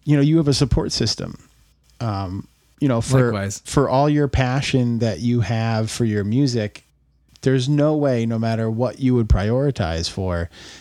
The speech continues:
Speaker 1: that unless you had a support system, unless your kids, unless your wife, um,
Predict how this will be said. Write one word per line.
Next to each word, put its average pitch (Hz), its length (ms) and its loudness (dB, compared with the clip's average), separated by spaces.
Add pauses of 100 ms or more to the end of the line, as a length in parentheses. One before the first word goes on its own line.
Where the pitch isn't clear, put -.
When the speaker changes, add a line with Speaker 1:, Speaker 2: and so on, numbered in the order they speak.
(160)
Speaker 1:
that 110 160 2
unless 120 560 -2
you 127 220 2
had 110 240 0
a 104 40 0
support 113 440 -2
system, 101 420 -4
unless 110 340 -6
your 113 140 -2
kids, 110 400 -2
unless 107 300 -4
your 107 100 -2
wife, 98 540 -4 (420)
um, 85 500 -6